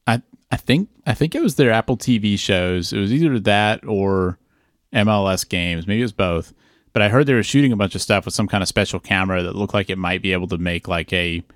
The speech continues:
like, V R, like, Apple Vision Pro super reality version of some of their content.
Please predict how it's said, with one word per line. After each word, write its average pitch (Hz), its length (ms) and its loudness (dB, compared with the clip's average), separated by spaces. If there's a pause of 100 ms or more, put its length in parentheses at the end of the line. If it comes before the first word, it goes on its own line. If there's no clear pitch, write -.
(500)
like, 90 200 -4
V 95 260 -2
R, 95 640 2 (380)
like, 90 260 0 (520)
Apple 98 280 0
Vision 92 320 0
Pro 92 640 0 (300)
super - 320 -2
reality 95 560 0
version 95 680 0
of 92 220 -2
some - 220 -4
of 98 40 0
their 92 120 -2
content. 101 500 -4